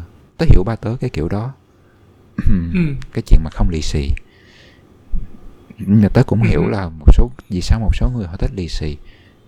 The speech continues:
Speaker 1: Còn về cái mà cha mẹ tính toán <laughs> như mẹ cậu, trời ơi, tao thấy, tao nghe tới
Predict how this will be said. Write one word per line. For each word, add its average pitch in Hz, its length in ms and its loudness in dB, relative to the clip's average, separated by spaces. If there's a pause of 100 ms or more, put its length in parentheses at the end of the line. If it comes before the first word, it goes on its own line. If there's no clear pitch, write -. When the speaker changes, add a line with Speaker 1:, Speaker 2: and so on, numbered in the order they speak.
Speaker 1:
Còn 82 320 -2 (100)
về 80 180 0
cái 107 180 0
mà 95 320 -4 (840)
cha - 180 6
mẹ 80 140 -2
tính 127 300 -4
toán 120 240 -6 (360)
<laughs> 92 400 -12
như 92 100 -6 (220)
mẹ 73 220 -8
cậu, 80 360 0
trời 85 120 -10 (100)
ơi, 85 100 -14 (520)
tao 120 120 -10
thấy, - 140 8 (140)
tao 135 120 -4
nghe 123 180 -4 (140)
tới 147 100 -2